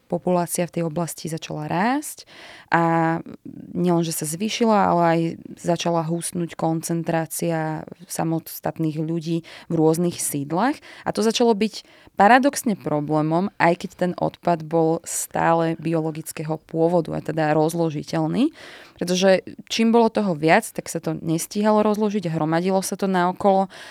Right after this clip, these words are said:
a teda, aby si to poslucháči vedeli predstaviť, tak v tých ranných civilizáciách neexistoval ešte taký zber odpadu, o,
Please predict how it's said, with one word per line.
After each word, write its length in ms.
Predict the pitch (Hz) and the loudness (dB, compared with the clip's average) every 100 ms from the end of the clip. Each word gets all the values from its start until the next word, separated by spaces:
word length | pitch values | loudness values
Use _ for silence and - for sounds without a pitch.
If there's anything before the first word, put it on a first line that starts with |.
| - - | -18 0
a 400 | 156 151 151 156 | 4 6 6 4
teda, 560 | - 170 160 165 160 156 - 160 | 0 -2 0 2 2 0 -4 -8
aby 160 | 156 | -6
si 160 | 160 190 | -6 -8
to 160 | - 160 _ _ _ - | -6 -8 _ _ _ -12
poslucháči 560 | 156 - 170 185 185 | -10 -8 -4 -2 -4
vedeli 320 | 160 165 180 180 | -6 -4 -4 -2
predstaviť, 440 | 165 - 180 175 | -4 -2 -4 -4
tak 240 | - 175 - | -6 -8 -6
v 80 | 196 | -2
tých 80 | 185 | 2
ranných 400 | 170 156 196 - | 4 2 -2 -6
civilizáciách 880 | - 160 160 160 165 165 - 170 214 - - - - | -6 -4 -2 -2 -4 -2 0 0 0 -8 -20 -20 -2
neexistoval 1120 | 190 196 220 220 156 151 - 156 151 147 147 | 4 6 6 4 0 -6 -4 -4 0 0 0
ešte 320 | - 151 - | -4 -8 -10
taký 320 | 160 160 - 160 | -10 -10 -8 -10
zber 320 | 151 143 156 - | -8 -6 -4 -6
odpadu, 640 | - - 160 156 160 - | -10 -8 -6 -6 -6 -8
o, 480 | - - 156 156 | -8 -6 -6 -8